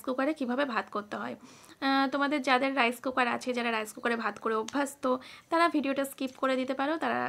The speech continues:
উম, মানে, না দেখলেও চলবে, না জানলেও চলবে। কিন্তু যারা রাইস কুকারে ভাত করতে জানো না, মানে, আমার প্রচুর, প্রচুর, প্রচুর comment এসছে, আমার এমএস ফ্যামিলি যে চ্যানেল আছে, সেখানে প্রচুর comment আসছে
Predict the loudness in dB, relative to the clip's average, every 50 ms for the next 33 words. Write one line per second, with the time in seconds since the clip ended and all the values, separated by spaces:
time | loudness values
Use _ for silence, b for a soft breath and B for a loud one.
0 | -4 -4 -6 -6 -6 -4 -6 -6 -6 -4 -4 -2 0 0 0 2 2 2 2 2
1 | 0 2 2 2 2 2 4 2 2 4 4 2 2 2 2 2 2 2 2 2
2 | 2 0 2 2 0 -2 -2 B B B B B B 0 0 0 0 0 2 4
3 | 4 4 4 4 2 0 -2 -2 -4 -2 0 0 0 0 -2 -4 -6 -4 -4 -4
4 | -2 -2 -2 0 0 2 2 2 2 2 2 0 2 2 2 4 2 2 0 0
5 | -2 0 0 0 -2 0 0 0 0 0 0 -2 0 0 -2 -2 0 0 0 2
6 | 2 4 4 4 4 2 2 0 -2 -2 -4 -2 0 2 4 4 4 2 2 0
7 | 0 -2 -4 -4 -2 0 0 2 2 0 0 0 2 2 2 2 0 -2 -2 -2
8 | -2 -4 -4 -4 -6 -4 -4 -4 -2 -2 -2 -2 -2 -2 -2 -2 -2 0 0 0
9 | 0 -2 -2 -4 -4 -6 -6 -8 -4 -4